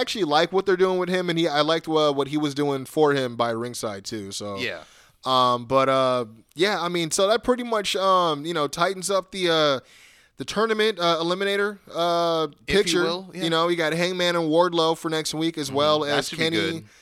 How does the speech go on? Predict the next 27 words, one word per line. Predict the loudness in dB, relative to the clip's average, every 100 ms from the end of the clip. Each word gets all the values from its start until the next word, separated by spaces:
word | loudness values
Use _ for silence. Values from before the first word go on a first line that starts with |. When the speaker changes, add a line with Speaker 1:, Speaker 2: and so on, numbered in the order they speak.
| _ _ -8
Speaker 2:
good. | -2
Speaker 1:
uh, | -2 0
Kenny | -2 0
Omega | -2 -2 -2
versus | -2 -2 -2 -2
Rey | 0
Fénix | 0 -2 -4 -4 -8
for | -8 -2
next | -2 -2
week. | -4 -6 -8
Speaker 2:
That | -6
should | 0 0 0
be |
Speaker 1:
Um, |
Speaker 2:
awesome. | -2 -6 -8
Speaker 1:
and, | -10
uh, | -8 -6 -4
I, | -8 -8
again, | -6 -4 -4
I | -8
think | -8 -10 -10 -16 _ -20 _ _ _ _ _ -10
we | -8 -6 -8 -16 -16
may | -8 -4
have | -4 -4
booked | -6 -4
this | -8 -6
already, | -6 -6 -8